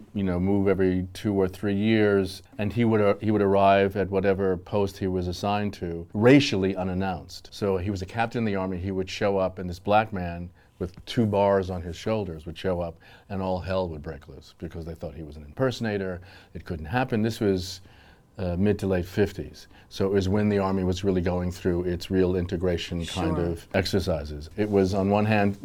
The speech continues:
Speaker 1: fascinating 'cause we traveled to Okinawa, we traveled to Japan, we traveled to Germany, all those kind of places. But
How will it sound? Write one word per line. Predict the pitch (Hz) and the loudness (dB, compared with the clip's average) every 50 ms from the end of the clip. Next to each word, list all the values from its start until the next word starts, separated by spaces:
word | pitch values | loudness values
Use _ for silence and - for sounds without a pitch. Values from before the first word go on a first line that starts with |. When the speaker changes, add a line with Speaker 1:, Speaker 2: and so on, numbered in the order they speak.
| 107 - - 117 113 - | -8 -4 -4 -4 2 6
Speaker 1:
fascinating | - 127 123 120 - - 107 95 90 92 90 | 6 8 8 6 4 2 2 2 2 2 0
'cause | 101 90 92 | 0 0 2
we | 101 95 | 2 2
traveled | 87 - 101 95 92 95 92 87 - | 2 4 2 4 4 2 0 0 -2
to | - 90 87 | -2 -2 -2
Okinawa, | 85 85 82 - 107 123 127 120 117 107 98 | -2 -2 -2 0 2 4 6 6 6 6 4
we | 90 85 | 2 0
traveled | - 92 82 80 92 92 87 - | -4 -6 -6 -4 -6 -8 -6 -6
to | 92 85 | -6 -6
Japan, | 80 92 82 - 160 151 139 127 110 98 | -4 -4 0 2 6 6 8 6 6 4
we | 90 | 0
traveled | - 95 87 85 82 82 | -2 -2 -4 -4 -4 -6
to | 90 | -4
Germany, | 87 120 143 139 131 120 113 104 101 104 - - - - - - - - | 0 2 4 4 4 2 0 0 -2 -6 -10 -20 -20 -20 -20 -20 -10 -6
all | 107 104 | -4 -2
those | 104 101 - | -2 -2 -2
kind | - 101 95 | -4 -6 -6
of | 92 90 | -4 -2
places. | - 101 95 92 - 92 87 | 0 0 0 0 -2 -6 -4
But | 90 98 95 90 90 | -2 0 0 -2 -2